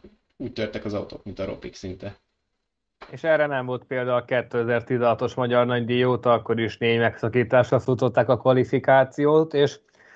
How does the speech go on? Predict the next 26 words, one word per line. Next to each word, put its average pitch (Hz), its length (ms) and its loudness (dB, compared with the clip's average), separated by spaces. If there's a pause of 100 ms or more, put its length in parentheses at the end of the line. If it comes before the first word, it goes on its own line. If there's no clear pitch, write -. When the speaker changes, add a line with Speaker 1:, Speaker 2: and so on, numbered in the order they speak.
(120)
Speaker 2:
ha 185 120 2
már 151 200 4
az 139 100 2
érdekes 143 420 0
párhuzamoknál 139 760 0
tartunk, 139 520 -4
azért 135 260 -2
itt 131 180 -2
a 117 240 4
hajrában 147 600 4
is 127 100 -8
összetört 135 500 -4
egy 127 140 -6
Ferrari, 143 500 2 (140)
Ferrari, 151 460 6
de 147 80 0
ne 165 120 2
szaladjunk 139 520 -2
ennyire 139 340 -2
előre, 139 320 2
hiszen 139 600 -2 (480)
a 131 200 -2
Q 175 80 6
egyben, 143 420 4
ö, 127 360 0
kétszer 143 500 0